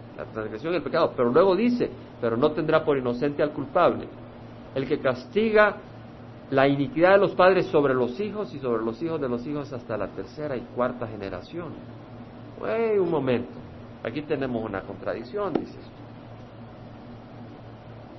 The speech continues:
De veras, ya no sé qué hacer, dejo de enseñar la palabra. No tenemos una contradicción, somos malvados. Y si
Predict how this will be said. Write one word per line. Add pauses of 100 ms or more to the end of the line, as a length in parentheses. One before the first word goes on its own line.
(1400)
De
veras,
ya
no
sé
qué
hacer,
dejo
de
enseñar
la
palabra. (2750)
No
tenemos
una
contradicción, (380)
somos
malvados. (2250)
Y
si